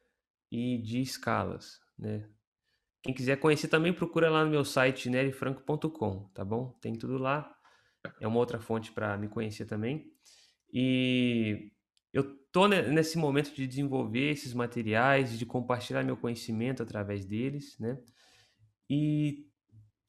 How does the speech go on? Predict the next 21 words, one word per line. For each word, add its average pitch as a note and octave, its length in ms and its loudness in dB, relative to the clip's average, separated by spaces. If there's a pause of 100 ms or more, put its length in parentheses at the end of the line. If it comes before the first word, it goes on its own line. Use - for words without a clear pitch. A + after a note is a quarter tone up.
(100)
também, A3 880 6
aí B2+ 240 6
é E3+ 60 8
uma F3 180 4
coisa B2+ 720 2
que - 80 -4
eu B2+ 60 2
não C3+ 160 0
garanto, C#3+ 580 4 (580)
mas A2+ 800 2
eu D3+ 220 8
tenho E3 280 4
sentido F3 440 0
muito, G3+ 640 0
de B2+ 100 -4
uns C#3 140 -2
tempos C3+ 240 -6
pra B2+ 140 -2
cá, B2 120 -6
uma C3+ 100 0
necessidade, B2 920 0